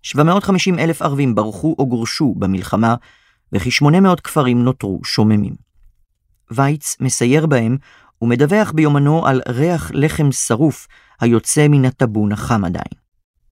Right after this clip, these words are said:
"משהו מתת ההכרה מפחיד אותי בבריחה הזאת", הוא אומר, ומתוודה, "הדממה של יפו מחרידה אותי."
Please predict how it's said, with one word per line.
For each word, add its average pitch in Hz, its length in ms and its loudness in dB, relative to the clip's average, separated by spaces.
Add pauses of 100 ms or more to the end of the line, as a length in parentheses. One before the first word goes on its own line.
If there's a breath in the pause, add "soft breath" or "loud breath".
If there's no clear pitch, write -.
(540)
"משהו 117 400 0
מתת 113 320 -4
ההכרה 107 480 -2 (300 soft breath)
מפחיד 151 400 -2
אותי 110 200 -2
בבריחה 101 520 -2
הזאת", 95 340 -6 (180)
הוא 110 140 2
אומר, 101 300 4 (640)
ומתוודה, 110 560 0 (680)
"הדממה 110 460 0
של 92 220 -6
יפו 110 420 -4 (420)
מחרידה 143 520 0
אותי." 80 240 -4